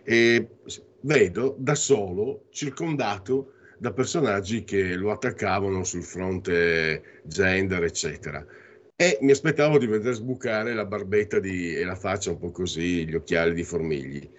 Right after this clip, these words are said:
Invece c'era la meravigliosa, bellissima,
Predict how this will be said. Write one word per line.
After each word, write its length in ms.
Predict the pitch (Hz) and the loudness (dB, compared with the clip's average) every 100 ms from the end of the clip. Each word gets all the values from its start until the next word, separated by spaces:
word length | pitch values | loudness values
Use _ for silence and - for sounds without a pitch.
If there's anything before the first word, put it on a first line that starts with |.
| - - | -20 -2
Invece 580 | - 170 120 117 165 170 | 4 6 6 6 4 4
c'era 480 | - 104 98 131 104 | 2 0 2 0 0
la 120 | 113 | 0
meravigliosa, 600 | 113 110 107 147 180 107 | 0 2 8 10 10 8
bellissima, 840 | 101 143 117 110 - 123 120 120 | 2 0 0 -6 -6 -6 -4 -6